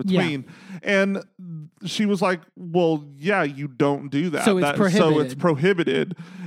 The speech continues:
Speaker 2: And he's like, "No, it's actually just discouraged." It's like,
Speaker 1: And I was
Speaker 2: what?
Speaker 1: saying, like, g-, I, maybe I'm re-, like, I really got triggered by this 'cause I just recently took the Pennsylvania, like, the test that you have to do to do, um,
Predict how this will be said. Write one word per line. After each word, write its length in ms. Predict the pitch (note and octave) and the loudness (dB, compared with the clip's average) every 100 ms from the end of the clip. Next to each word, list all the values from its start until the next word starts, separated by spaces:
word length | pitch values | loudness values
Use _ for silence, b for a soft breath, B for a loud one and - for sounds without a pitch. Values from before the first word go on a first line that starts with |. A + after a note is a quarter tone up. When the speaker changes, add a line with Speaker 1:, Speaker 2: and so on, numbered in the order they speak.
| B | B
Speaker 2:
And 180 | E3+ E3+ | 0 2
he's 140 | F#3 | 2
like, 180 | D#3+ D#3 E3 - _ | 0 -2 -8 -18 _
"No, 340 | F3 G#3 G#3 G3+ | -2 2 4 2
it's 140 | G3 | 0
actually 360 | G#3+ A3 - G#3 | -2 -4 -4 -6
just 300 | F3+ E3+ - | -4 -6 -6
discouraged." 880 | D3 - - C3+ C3 C3 D3+ - - | -14 -12 -6 -4 -4 -6 -8 -12 -4
It's 240 | G3 - | -2 0
like, 280 | C4 G#3 - | 0 0 0
Speaker 1:
And 140 | C4 C#4 | 0 2
I 100 | E4 | 4
was 100 | - B4+ | 6 4
Speaker 2:
what? 100 | B4 | 4
Speaker 1:
saying, 340 | D#4 C#4+ C#4+ | 2 0 0
like, 320 | B3+ A#3 F#3+ _ b b _ - G#3 | 0 -2 -4 _ b b _ -18 -16
g-, 100 | - - | -14 -6
I, 180 | B3 | -4
maybe 380 | A3+ A#3 D4+ F4 | -2 -2 0 0
I'm 220 | B3+ B3 | -2 -2
re-, 160 | G#3+ G3+ - | -2 -4 -4
like, 220 | F#3+ F#3+ - | -4 -4 -2
I 100 | F#3 | -2
really 300 | F#3 G3 F#3+ | 0 0 -2
got 200 | E3+ D#3 | -4 -6
triggered 300 | - D#3+ E3+ | -4 -2 -2
by 160 | E3+ | -2
this 180 | E3+ F3+ | -2 -4
'cause 140 | - E3 | -4 -4
I 120 | D#3+ | -2
just 260 | E3 E3+ | -2 -4
recently 340 | D#3 D3+ E3 D3+ | -6 -6 -6 -8
took 280 | - D3+ - | -8 -10 -8
the 100 | D3+ | -10
Pennsylvania, 840 | C#3+ C3+ C3+ C3 B2+ B2+ B2+ A#2+ D3+ | -10 -10 -10 -8 -8 -8 -10 -10 -10
like, 140 | C#3 | -8
the 80 | D3 | -8
test 260 | - D3+ - | -8 -10 -8
that 60 | |
you 120 | C#3+ | -8
have 80 | C3+ | -8
to 100 | C3+ | -8
do 180 | B2+ B2+ | -10 -8
to 120 | B2+ | -10
do, 300 | A#2+ B2+ B2 | -10 -8 -8
um, 300 | A#2+ A#2 A#2 | -10 -12 -14